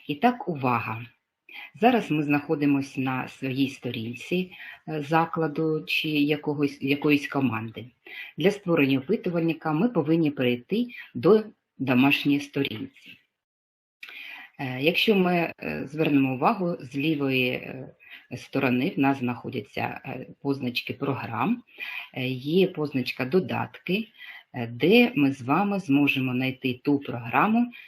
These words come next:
е, через яку будемо, в якій будемо складати, е, опитувальник. Це програма Forms. Натискаємо кнопку і переходимо до,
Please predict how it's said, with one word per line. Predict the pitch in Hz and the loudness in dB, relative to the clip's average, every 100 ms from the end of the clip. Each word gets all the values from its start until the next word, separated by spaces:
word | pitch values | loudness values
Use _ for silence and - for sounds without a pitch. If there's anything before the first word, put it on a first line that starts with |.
| _ | _
е, | 139 127 123 - | -6 -6 -6 -6
через | - 139 131 117 | 0 2 2 0
яку | 117 - 208 | -2 -2 0
будемо, | 160 160 147 143 | 0 0 0 0
в | 120 | 0
якій | 139 220 | 2 0
будемо | 156 160 | 0 -2
складати, | 143 - 123 143 160 - 143 143 - - _ | -2 -6 -4 -2 -2 0 -2 -2 -10 -20 _
е, | 135 131 | -6 -4
опитувальник. | 143 - 131 - 113 113 113 - - | -4 -4 -6 -6 -12 -10 -10 -12 -2
Це | 208 | 2
програма | 240 131 120 135 165 151 - - | 2 2 0 2 2 0 -4 -8
Forms. | 117 110 117 - _ _ _ - - | -6 -6 -10 -18 _ _ _ -12 0
Натискаємо | 202 208 190 - 139 131 123 120 117 - _ | 0 0 -4 0 2 4 4 0 -4 -10 _
кнопку | - 123 117 - - 247 294 - | -8 -6 -4 -8 -2 0 0 2
і | 185 | 0
переходимо | 185 131 123 165 220 233 220 208 | 2 -2 0 0 4 4 2 0
до, | 123 139 147 | 0 4 4